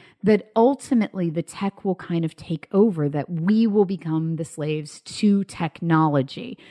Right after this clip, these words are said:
Um, some would argue that we are already getting close to that, so we've been starting to see that creep into horror a little bit,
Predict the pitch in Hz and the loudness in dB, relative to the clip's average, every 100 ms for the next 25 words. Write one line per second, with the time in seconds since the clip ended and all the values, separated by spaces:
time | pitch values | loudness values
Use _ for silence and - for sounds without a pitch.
0 | - _ 175 175 - 180 196 214 202 - | -20 _ -2 -2 0 2 4 4 2 2
1 | 190 190 214 202 190 185 185 180 180 180 | 0 2 2 2 2 2 2 2 0 2
2 | 190 180 180 196 185 202 233 - 190 143 | 2 0 -2 -4 -4 -2 -2 0 0 0
3 | 160 175 160 151 160 151 147 139 160 151 | 0 0 0 0 -4 -8 -8 -6 -4 -6
4 | - 208 196 202 233 - 196 170 160 143 | -2 -2 2 2 0 -2 -4 -2 -4 -4
5 | 165 156 151 143 147 147 143 143 | -2 0 2 2 2 0 0 -6